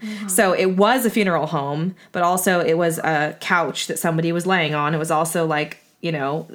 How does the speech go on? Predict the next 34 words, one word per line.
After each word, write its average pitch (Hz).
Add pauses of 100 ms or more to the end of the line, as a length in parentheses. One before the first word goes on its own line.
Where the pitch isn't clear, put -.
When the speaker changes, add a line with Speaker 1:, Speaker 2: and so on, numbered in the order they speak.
Speaker 2:
maybe 185
the 160
location 170
where 160
somebody 160
found 156 (300)
some 156
interesting 170
news 190
that 151
was 160 (460)
life-changing. 190
And 190
it 196
just 208
makes 226
you 240
realize 180
that, 147
like, 165
every 170
place 170
you've 170
lived, 160
including 165
your 160
own 160
childhood 165
home, 165 (560)
is, 180
like, 151
its 180
own 160
insane, 147